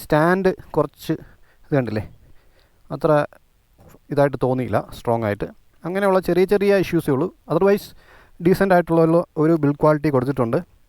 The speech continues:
നമുക്ക് സി ബി എസ് ബ്രേക്കിംഗ് സിസ്റ്റമാണ് വരുന്നത്. ഫ്രണ്ടും ബാക്കും ഒരേപോലെ അപ്ലൈ ആകും ബ്രേക്ക് ഹോൾഡ് ചെയ്യുന്ന സമയത്ത്. പിന്നെ നമുക്ക് കയറ്റത്തിലൊക്കെ നിൽക്കുന്ന സമയത്ത്, അല്ലെങ്കിൽ ഇറക്ക-, ഇറക്കത്തിൽ നിൽക്കുന്ന സമയത്ത് ഒരു ഹാൻഡ് ബ്രേക്കും കൊടുത്തിട്ടുണ്ട്. കൊള്ളാം, യൂസ്ഫുൾ. പിന്നെ ഇതിൻ്റെ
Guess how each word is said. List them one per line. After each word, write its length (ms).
നമുക്ക് 220
സി 180
ബി 140
എസ് 140
ബ്രേക്കിംഗ് 360
സിസ്റ്റമാണ് 360
വരുന്നത്. 260
ഫ്രണ്ടും 360
ബാക്കും 280
ഒരേപോലെ 420
അപ്ലൈ 260
ആകും 160
ബ്രേക്ക് 300
ഹോൾഡ് 200
ചെയ്യുന്ന 240
സമയത്ത്. 280
പിന്നെ 220
നമുക്ക് 300
കയറ്റത്തിലൊക്കെ 580
നിൽക്കുന്ന 340
സമയത്ത്, 280
അല്ലെങ്കിൽ 200
ഇറക്ക-, 220
ഇറക്കത്തിൽ 380
നിൽക്കുന്ന 280
സമയത്ത് 280
ഒരു 120
ഹാൻഡ് 220
ബ്രേക്കും 280
കൊടുത്തിട്ടുണ്ട്. 360
കൊള്ളാം, 200
യൂസ്ഫുൾ. 280
പിന്നെ 180
ഇതിൻ്റെ 180